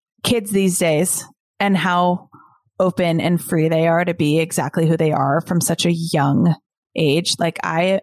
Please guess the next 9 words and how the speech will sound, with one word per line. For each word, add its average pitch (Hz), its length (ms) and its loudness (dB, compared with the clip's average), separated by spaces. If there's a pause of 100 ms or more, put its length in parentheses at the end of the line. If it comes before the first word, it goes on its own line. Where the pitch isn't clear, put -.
have 175 160 0
been 170 220 0
blown 165 800 0
away 151 540 0
by 156 160 -2
some 170 240 -2
of 170 140 -2
these, 170 240 0
like, 160 280 -4